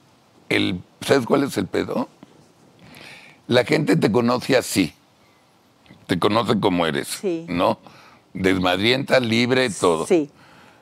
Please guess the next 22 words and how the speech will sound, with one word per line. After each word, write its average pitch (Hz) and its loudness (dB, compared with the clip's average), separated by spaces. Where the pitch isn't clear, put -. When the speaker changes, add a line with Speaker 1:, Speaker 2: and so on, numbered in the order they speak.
Speaker 1:
Y 95 0
no, 107 0
pues, 95 -10
a 78 -2
toda 92 2
madre, 90 0
y 78 -4
llegan 95 0
con 82 -4
sus 90 -6
cuates. 92 0
"No, 113 0
no 117 -2
mames, 120 -2
qué 113 -2
muchachona 107 -2
tan 90 -2
chingona 98 -4
y 104 -6
no 98 -4
sé - -4
qué. - -6